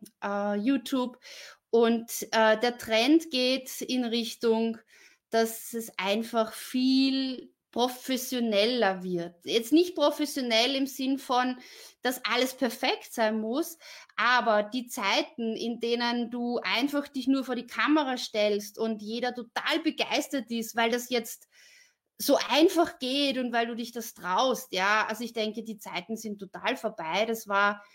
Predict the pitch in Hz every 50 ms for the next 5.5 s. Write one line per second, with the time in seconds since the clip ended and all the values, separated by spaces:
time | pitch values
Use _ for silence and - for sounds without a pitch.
0 | _ _ - 190 214 233 226 233 214 220 - 196 202 214 208 - - 226 226 214
1 | 208 175 175 180 202 247 269 262 254 247 240 - - 254 247 226 233 226 226 233
2 | 226 233 220 214 220 214 214 220 220 208 233 269 262 254 254 240 226 214 214 214
3 | 220 214 226 240 233 - - 247 240 226 220 233 233 220 226 214 180 - - 190
4 | 214 220 202 196 190 185 - - 220 247 262 247 240 - - 214 214 226 220 214
5 | 208 - - 226 233 247 254 254 -